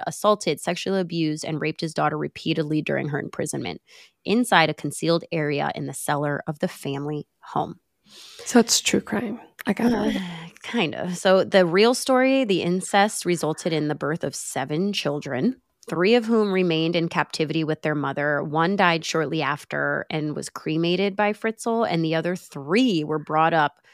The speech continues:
Speaker 1: um, by Fritzl and his wife, Rosemary,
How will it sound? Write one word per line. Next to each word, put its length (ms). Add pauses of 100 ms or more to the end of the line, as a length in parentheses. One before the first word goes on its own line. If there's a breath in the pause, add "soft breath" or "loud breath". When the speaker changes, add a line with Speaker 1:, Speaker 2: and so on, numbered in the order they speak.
(540 soft breath)
Speaker 1:
um, 300
by 160
Fritzl 480
and 120
his 160
wife, 320
Rosemary, 760